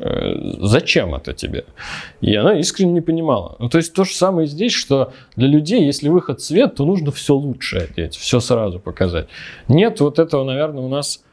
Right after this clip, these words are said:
ненапряженного отдыха. Ну, то есть, э, ну и че, мы пришли футболке в драной, просто посмотреть, нахлади-, насладиться чем-то. Комедией, там, певцом,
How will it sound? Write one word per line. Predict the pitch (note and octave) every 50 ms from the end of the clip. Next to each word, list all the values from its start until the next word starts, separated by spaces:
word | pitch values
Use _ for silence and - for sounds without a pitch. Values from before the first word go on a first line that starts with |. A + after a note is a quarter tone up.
| _ _ _ - - - - - - - - -
ненапряженного | C3 C3+ D3+ D3+ C#3+ C#3+ - F3 F#3 F3 D3+ D#3 D#3+ D3+
отдыха. | D3+ D#3 B2+ G2 F2+ - - _ _ _ _ _ _ _ - -
Ну, | G#2+ G#2
то | G2 A#2 G#2
есть, | F#2+ - - - - - - - -
э, | - G2+
ну | G2+ A#2 C#3 F#3 G#3
и | D#3 A#2+ A#2+ C3 C3
че, | - - G#2 G2 F2+ F2
мы | F2 G#2+ E3 E3
пришли | - - F#2+ - - G2 A2 C#3+ E3+ F#3 F3+ - _ _ _ _ _ - - - - - - - - - - -
футболке | C3 A2+ A2+ A2 B2 D3+ F#3+ F#3+ - G3 F3
в | E3 D3 C#3 C3+ C3
драной, | B2+ C#3 C3+ C3+ C3+ C3 C3 B2+ B2 A#2+ A2+ G#2+ - -
просто | - G#2+ B2 F3 F3 - C3
посмотреть, | - - - - A2 G2+ G#2 A#2+ D3 C#3+
нахлади-, | A2 F#2 - - F#2 F2+ F2+ G2+ C3 -
насладиться | - A2+ A2 - - A2+ F#2+ F#2+ G#2+ B2+ - - G#2+
чем-то. | - - - F#2 E2 D#2+ - - - - - - - - - - - - - - _ _ -
Комедией, | - A#2+ D#3 C#3+ A2 G2+ G#2+ A2+ B2 A#2 A2 A2+ G#2 G2
там, | - - F#2+ F#2 F2+ - -
певцом, | A2+ C3+ C3+ - - - - G2 G2 G2+ G2+ G2+ G2 F#2+